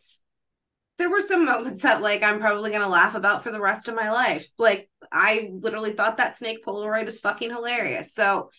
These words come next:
um, it does have moments of charm. Um, I will probably never watch it again unless I do it for, like, a commentary, but I'm always gonna remember this in that podcast. So, um, or this in that podcast.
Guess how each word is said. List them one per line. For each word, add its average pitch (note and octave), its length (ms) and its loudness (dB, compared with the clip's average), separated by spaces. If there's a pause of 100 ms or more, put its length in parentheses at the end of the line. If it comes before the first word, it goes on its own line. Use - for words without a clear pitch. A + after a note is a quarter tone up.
(220)
um, G#3+ 520 2
it G#3 180 -2
does C4+ 220 0
have C#4 180 0
moments A#3 300 -2
of A3+ 140 -6
charm. F#3+ 560 0
Um, F#3+ 560 2 (420)
I A3+ 140 2
will A3 100 -2
probably G#3 1500 -4
never G3+ 280 -2
watch F#3+ 200 0
it G3 60 -6
again G3 180 -2
unless G3 240 -6
I - 20 -8
do F#3+ 100 0
it F#3 60 -4
for, G3+ 80 -4
like, F#3 100 -4
a G3+ 60 -10
commentary, G#3+ 680 -2
but G#3 440 2
I'm A3 200 2
always A3+ 220 2
gonna A3 200 -2
remember G#3 320 -4
this F#3+ 280 -4
in A3+ 120 -8
that G#3 180 -2
podcast. F#3+ 640 -2
So, F#3 560 0 (400)
um, E3+ 400 0
or F3+ 120 0
this F#3+ 280 -4
in F3+ 160 -6
that E3+ 240 -2
podcast. F#3 720 -8